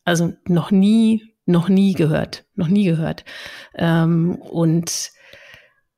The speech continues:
das, also wirklich Full Disclosure, ich hatte einfach von dieser Plattform noch überhaupt nichts gehört und allein das fand ich schon total erstaunlich vor dem Hintergrund dessen, was Sebastian noch gerade erzählt hat, also dass einfach die meistbesuchte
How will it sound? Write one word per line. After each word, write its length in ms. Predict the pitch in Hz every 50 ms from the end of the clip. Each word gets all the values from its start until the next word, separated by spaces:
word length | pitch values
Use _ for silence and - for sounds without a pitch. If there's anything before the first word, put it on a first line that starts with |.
| _ -
das, 220 | 165 170 185 -
also 240 | - - 165 175 170
wirklich 300 | 190 190 196 208 185 -
Full 140 | - 202 190
Disclosure, 420 | 185 180 180 - 185 180 185 175
ich 60 | 170
hatte 140 | 185 - 175
einfach 160 | 175 170 185
von 180 | 170 - 175 175
dieser 220 | 175 180 180 175
Plattform 440 | 170 - - - - - 208 185 180
noch 160 | 175 175 170
überhaupt 480 | 180 - 190 175 - - 196 - - -
nichts 300 | 214 202 208 - - -
gehört 260 | 185 185 190 190 185
und 120 | - 185 165
allein 340 | - - 175 170 170 165
das 400 | 165 143 190 - - - - - -
fand 320 | - - - 180 175 170
ich 240 | 180 170 - - -
schon 220 | - 170 180 170
total 340 | 170 185 170 - 160 165 165
erstaunlich 720 | - - 165 - - - 147 160 180 196 202 190 175 - -
vor 140 | - 180
dem 140 | 170 175 175
Hintergrund 360 | 185 170 175 170 175 175 165
dessen, 240 | 165 165 165 180 175
was 140 | 170 170 165
Sebastian 400 | - 165 165 160 165 - 180 170
noch 80 | 165 165
gerade 180 | - 170 170
erzählt 460 | 160 160 165 - - 160 165 208 190
hat, 220 | 202 202 185 - -
also 140 | 170 160 151
dass 280 | - 160 143 - -
einfach 160 | - - 170
die 140 | 170 175 156
meistbesuchte 1080 | 156 156 151 156 160 - - - _ - 160 - 180 196 220 - - - - 165 175